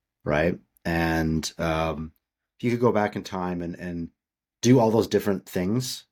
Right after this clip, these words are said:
that I talked about doing, you know, potentially, and, uh, or, or you take a bunch of different, um,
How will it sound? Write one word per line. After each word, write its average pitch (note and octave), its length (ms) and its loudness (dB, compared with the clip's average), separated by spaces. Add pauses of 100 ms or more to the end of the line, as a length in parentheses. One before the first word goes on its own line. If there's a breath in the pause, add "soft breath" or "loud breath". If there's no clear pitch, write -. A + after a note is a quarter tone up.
that F#2+ 100 0
I F#2+ 80 2
talked E2+ 260 -2
about F2+ 240 -2
doing, F2 320 -4 (480)
you F#2 140 -2
know, G2+ 100 -2
potentially, G2+ 520 0
and, F#2+ 80 0
uh, E2+ 260 -4
or, G2 100 -2
or A2 200 -2
you G2+ 100 -2
take A#2 180 -2
a B2 40 0
bunch A2 160 0
of F#2+ 60 -4
different, F2+ 300 -4 (500)
um, D#2+ 500 0